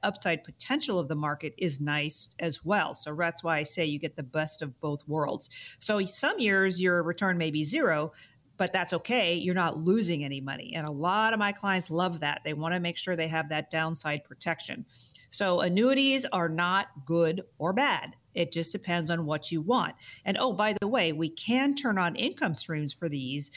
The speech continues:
that will last for your life. And we can turn it on so they will have inflation hedges built in there. That means your dollar amount that you'll be getting each year will go up as well. I don't have another product that do, will do that. Stocks won't do that. Even real estate won't do that either,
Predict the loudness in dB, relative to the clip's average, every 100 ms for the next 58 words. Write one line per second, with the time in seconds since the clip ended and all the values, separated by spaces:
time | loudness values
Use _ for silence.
0 | -16 -2 2 2 4 2 2 -2 -4 0
1 | 0 2 2 0 0 -4 -12 -20 _ _
2 | -2 0 0 -2 -2 0 0 0 0 2
3 | 0 2 2 2 0 -2 0 0 0 0
4 | -2 -2 -2 -4 -4 -4 -6 -2 -2 -2
5 | -4 -4 -4 -4 -4 -4 -4 -8 -6 -4
6 | -2 0 0 -2 -6 -16 -4 0 2 2
7 | 0 -2 -4 -6 -4 -4 0 0 2 0
8 | -2 -4 -4 -4 -2 -4 -2 -2 -2 -4
9 | -4 0 0 0 -6 -14 -18 -8 -2 0
10 | 0 2 2 2 0 0 0 0 -2 -4
11 | -2 -2 0 0 2 2 2 -4 -4 0
12 | 0 0 0 0 0 0 2 2 2 0
13 | 0 2 2 2 0 -2 -2 -2 0 -2
14 | -2 -2 -2 -4 -8